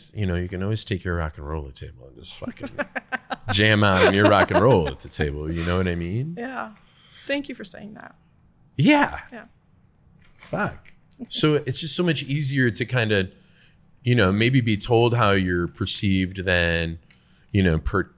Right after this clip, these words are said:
Speaker 1: project what you're thinking people see. 'Cause I do that a lot too. I am quite self-conscious as well. Like, I, maybe I'm a narcissist or some shit. Like I say, I gotta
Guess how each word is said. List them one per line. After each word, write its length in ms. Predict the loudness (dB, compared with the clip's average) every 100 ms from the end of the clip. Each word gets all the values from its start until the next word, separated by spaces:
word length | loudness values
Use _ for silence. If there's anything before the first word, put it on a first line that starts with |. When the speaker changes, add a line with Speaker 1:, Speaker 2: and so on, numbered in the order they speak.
| -8
Speaker 1:
project 560 | -2 0 2 0 0 -6
what 100 | -6
you're 100 | -6
thinking 440 | -2 -2 -2 -6
people 340 | -6 -6 -4
see. 260 | -4 -2 -4
'Cause 180 | -4 0
I 180 | 2 2
do 160 | 2
that 180 | 2 0
a 60 | 0
lot 260 | -4 -6
too. 280 | -6 -6 -6 -2
I 120 | 0
am 160 | 0
quite 420 | -4 -6 -4 -2 -4
self-conscious 1040 | -8 -8 -8 -8 -10 -14 -14 -14 -18 -20 -20 -18 -12
as 160 | -10
well. 280 | -10 -12 -14
Like, 240 | -14 -6 0 2 2 -6 -8 -14
I, 60 | -8
maybe 360 | -2 -2 -2
I'm 120 | -4 -6
a 80 |
narcissist 680 | -12 -14 -12 -8 -6 -6 -8 -10
or 40 |
some 240 | -10 -10 -10
shit. 180 | -8 -6
Like 120 | -4
I 40 |
say, 140 | -2 -2
I 20 |
gotta 220 | -2 -6